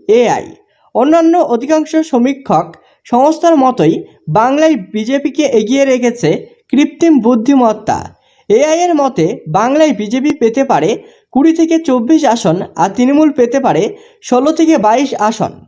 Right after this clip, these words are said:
আর বাম কংগ্রেস জোট ঝুলিতে পেতে পারে শূন্য থেকে এক বা দুই। বিভিন্ন সংস্থার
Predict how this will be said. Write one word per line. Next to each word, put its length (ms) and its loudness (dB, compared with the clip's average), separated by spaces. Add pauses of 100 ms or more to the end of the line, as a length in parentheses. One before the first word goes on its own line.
(460)
আর 240 2
বাম 300 0
কংগ্রেস 480 0
জোট 160 2 (160)
ঝুলিতে 400 2
পেতে 280 0
পারে 260 0 (340)
শূন্য 360 0
থেকে 240 0 (160)
এক 240 -2
বা 140 0
দুই। 180 -10 (220)
বিভিন্ন 460 2 (100)
সংস্থার 540 0